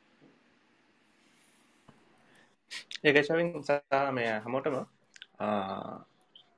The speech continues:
සංජය කලින් කිව්වා වගේ, අ, අපි වරද්දගත්ත ග-,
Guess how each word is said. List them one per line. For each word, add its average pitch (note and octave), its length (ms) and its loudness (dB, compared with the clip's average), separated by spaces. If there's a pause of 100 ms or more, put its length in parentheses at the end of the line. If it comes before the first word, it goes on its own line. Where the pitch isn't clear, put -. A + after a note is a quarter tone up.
(120)
සංජය C#3+ 340 6
කලින් C3+ 260 6
කිව්වා C#3+ 360 4
වගේ, F#3+ 420 -2 (760)
අ, G#2+ 60 -8 (480)
අපි C3 220 4
වරද්දගත්ත C3 560 4
ග-, C#3+ 180 -2